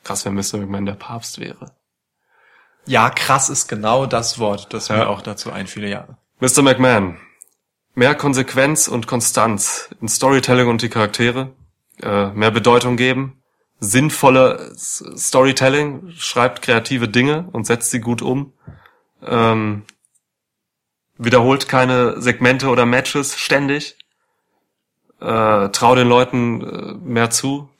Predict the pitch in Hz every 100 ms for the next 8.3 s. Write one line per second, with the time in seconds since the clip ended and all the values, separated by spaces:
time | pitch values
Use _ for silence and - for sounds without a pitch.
0 | - 110 113 117 117 117 - 113 117 107
1 | 110 107 - - - 131 _ - - -
2 | _ - - 147 - - _ _ _ -
3 | 123 127 - 131 131 - 127 131 139 143
4 | - _ _ _ _ _ _ - 113 107
5 | 104 98 131 117 117 113 117 120 - 113
6 | 110 - 113 120 117 113 - 117 123 117
7 | 117 117 123 113 - 120 123 120 123 123
8 | 131 131